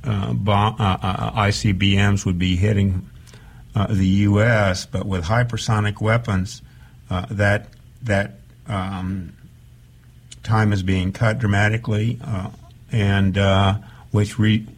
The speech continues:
increases the chances for miscalculation. And, <laughs> and you wanna talk about the, um, nineteen eighty-three Soviet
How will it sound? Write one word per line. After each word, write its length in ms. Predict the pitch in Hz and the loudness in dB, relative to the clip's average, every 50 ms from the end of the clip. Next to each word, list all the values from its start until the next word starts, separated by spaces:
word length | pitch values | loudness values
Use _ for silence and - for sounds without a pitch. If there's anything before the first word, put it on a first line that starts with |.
| - - - - | -20 -20 -10 -4
increases 680 | - 131 131 139 131 - 110 113 113 107 - 113 107 104 | 0 0 2 2 2 2 2 2 2 2 0 -2 -2 -2
the 100 | 104 107 | -2 -4
chances 520 | 104 - 110 107 107 113 117 - 117 107 - | -2 0 2 2 2 0 0 -2 -2 -4 -2
for 140 | - 113 | -2 0
miscalculation. 1040 | 110 107 107 107 104 - 110 104 117 120 - 110 110 120 139 143 120 - 101 92 87 87 | 2 2 2 0 0 0 0 0 2 0 0 0 0 2 2 2 0 0 -2 -2 -4 -4
And, 520 | 87 - - 107 104 - - - 95 - - - - - - - - - | -4 -6 -6 -4 -2 -2 0 0 -2 -2 -2 -6 -12 -14 -18 -20 -20 -20
<laughs> 380 | - - - - - - - - | -20 -18 -18 -18 -18 -20 -6 -2
and 760 | 127 110 110 107 104 104 - - - - - - - 180 - | 0 2 4 4 2 0 -2 -6 -12 -16 -14 -12 -12 -8 -4
you 140 | - 120 110 | -2 0 2
wanna 180 | 117 123 123 120 | 2 2 2 2
talk 240 | 135 131 131 127 | 2 0 0 2
about 300 | - 120 120 117 117 113 | 2 2 2 2 2 0
the, 300 | - 120 113 107 107 107 | 0 0 2 2 2 2
um, 440 | 107 104 104 104 104 104 101 104 98 - - - - - - - | 2 2 2 2 2 2 0 0 -2 -4 -10 -16 -20 -18 -6 0
nineteen 400 | 117 113 120 120 120 123 120 117 | 2 2 2 2 2 2 2 2
eighty-three 640 | 113 113 113 110 110 113 - 117 117 113 110 107 107 | 4 2 2 2 0 0 0 2 2 4 4 4 2
Soviet 680 | 101 - - 123 120 117 110 113 107 107 104 104 - | 0 0 0 2 2 4 4 4 2 2 2 0 -2